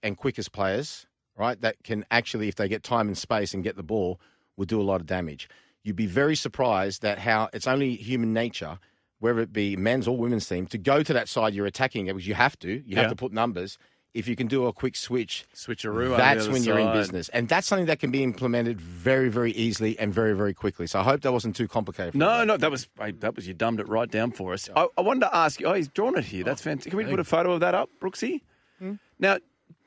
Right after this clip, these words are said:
Speaker 2: does, did the Matildas do any of that last night? Did you see any
Speaker 1: Not enough.
Speaker 2: moments?
Speaker 1: Not
Speaker 2: Not enough.
Speaker 1: enough. Not
Speaker 2: Not
Speaker 1: enough.
Speaker 2: enough.
Speaker 1: The other thing as well,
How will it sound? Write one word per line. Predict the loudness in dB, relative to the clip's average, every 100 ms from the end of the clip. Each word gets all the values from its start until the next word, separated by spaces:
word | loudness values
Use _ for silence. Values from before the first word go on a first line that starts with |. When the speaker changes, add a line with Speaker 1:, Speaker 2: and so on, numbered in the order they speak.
| _ 0
Speaker 2:
does, | 2 4 2 -4 -6
did | -6 -2
the | -2
Matildas | 0 0 0 0
do | 2 2
any | 4 2
of | 0
that | -2 -4
last | -8 -8 -8 -10
night? | -12 -8
Did | -4
you | 0
see | 4 6
any |
Speaker 1:
Not | 8 8
enough. | 8 8
Speaker 2:
moments? | 6 4 -2
Speaker 1:
Not | 0
Speaker 2:
Not | 2 2
enough. | 4
Speaker 1:
enough. | 6 4 2 0
Not |
Speaker 2:
Not | 0 2
Speaker 1:
enough. | 0
Speaker 2:
enough. | 4
Speaker 1:
The | 6
other | 6
thing | 4 4
as | 4
well, | 6 6 4